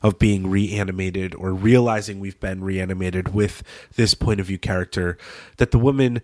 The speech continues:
is not a Packer House product yet, but she is, in this kind of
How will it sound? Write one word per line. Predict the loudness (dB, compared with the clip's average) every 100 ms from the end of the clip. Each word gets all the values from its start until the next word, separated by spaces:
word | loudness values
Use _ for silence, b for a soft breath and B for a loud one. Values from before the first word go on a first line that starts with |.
| _
is | -4 -2
not | 2 2 2 0 _
a | -4
Packer | 0 0 0
House | -4 -2 -2 -4 -8 -12 _ -2
product | 2 2 0 -6 -10
yet, | 0 2 2 -4 _ _
but | 0 0
she | -2 -4 0
is, | 0 0 -2 -8 _ _ _ _
in | 0 0 -2 -2
this | -2 -2
kind | 0 0 2
of | -2 -6